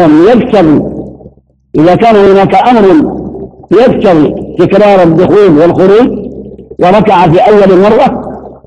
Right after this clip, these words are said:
أنه لا يكلف بالركوع مرة ثانية إذا تكرر في وقت قريب، فيما يظهر بهذا. نعم.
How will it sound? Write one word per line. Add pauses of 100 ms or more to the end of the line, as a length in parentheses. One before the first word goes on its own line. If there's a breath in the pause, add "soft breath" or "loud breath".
أنه
لا
يكلف (640)
بالركوع (200)
مرة
ثانية (400)
إذا
تكرر (320)
في
وقت (160)
قريب، (440)
فيما
يظهر
بهذا. (720)
نعم.